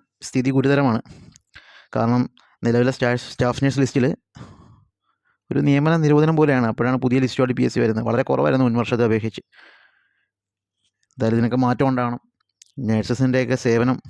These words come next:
വളരെ അത്യാവശ്യമാണ്. നമ്മളൊരു ഗവൺമെൻറ് ഹോസ്പിറ്റലിലൊക്കെ ചെല്ലുമ്പോൾ കാണുന്നതാണ്. ഓവർ വർക്ക് ലോഡാണ്. നഴ്സസിന് മാത്രമല്ല, ഡോക്ടേഴ്സിനും വർക്ക് ലോഡ് കൂടുതലാണ്. ഇപ്പോഴും പുതിയ പോസ്റ്റ് ക്രിയേഷൻ ഒന്നും നടന്നിട്ടില്ല. ഇതിനൊക്കെ, ഇതിനൊക്കെ മാറ്റം വരണം.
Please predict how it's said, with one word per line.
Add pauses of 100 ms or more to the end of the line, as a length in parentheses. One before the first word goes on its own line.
(120)
വളരെ
അത്യാവശ്യമാണ്.
നമ്മളൊരു (120)
ഗവൺമെൻറ്
ഹോസ്പിറ്റലിലൊക്കെ
ചെല്ലുമ്പോൾ
കാണുന്നതാണ്. (1120)
ഓവർ
വർക്ക്
ലോഡാണ്.
നഴ്സസിന്
മാത്രമല്ല,
ഡോക്ടേഴ്സിനും
വർക്ക്
ലോഡ്
കൂടുതലാണ്. (1400)
ഇപ്പോഴും
പുതിയ
പോസ്റ്റ്
ക്രിയേഷൻ
ഒന്നും
നടന്നിട്ടില്ല. (840)
ഇതിനൊക്കെ, (540)
ഇതിനൊക്കെ
മാറ്റം
വരണം.